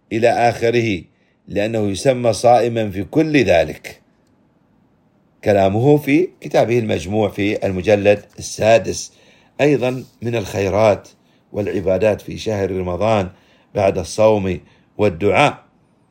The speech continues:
البذل والجود في رمضان. فعن ابن عباس رضي الله عنهما قال: كان رسول الله صلى الله عليه وسلم أجود الناس،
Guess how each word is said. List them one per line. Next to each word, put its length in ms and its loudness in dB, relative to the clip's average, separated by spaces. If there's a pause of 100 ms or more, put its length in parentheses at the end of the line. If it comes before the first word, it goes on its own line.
(680)
البذل 560 0 (400)
والجود 560 -4 (680)
في 180 -2
رمضان. 520 0 (840)
فعن 240 -2
ابن 200 -6
عباس 540 2 (460)
رضي 380 0
الله 480 2
عنهما 680 2 (380)
قال: 340 4 (800)
كان 300 4
رسول 460 -2
الله 440 2
صلى 300 -4
الله 500 4
عليه 200 0
وسلم 440 -2 (100)
أجود 400 2
الناس، 500 -10